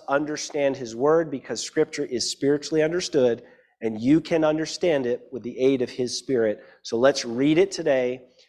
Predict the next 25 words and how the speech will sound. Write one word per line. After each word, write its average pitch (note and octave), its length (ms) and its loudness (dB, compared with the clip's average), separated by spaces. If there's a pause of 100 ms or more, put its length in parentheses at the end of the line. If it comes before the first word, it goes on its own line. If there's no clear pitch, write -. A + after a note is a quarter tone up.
(120)
and A#2 100 -4
then A#2+ 160 0
I C3 180 4
will D3 140 2
jump C3 340 -2
in, B2 280 -2 (300)
in B2+ 140 -4
the A2+ 60 -8
text, - 500 -4
and G#2+ 140 -10
we'll A#2+ 140 -2
preach B2 580 -6
three C#3+ 160 0
points A#2+ 540 -4 (400)
briefly B2+ 360 -2
today. G#2+ 380 -4 (160)
Let's A2+ 200 -4
look G#2+ 100 -4
at G2+ 60 -12
the G2+ 60 -10
text. - 440 -10 (1400)
"And F#3 180 8
the A3 60 12
Lord, G3 580 8 (140)
Yahweh, C3 540 0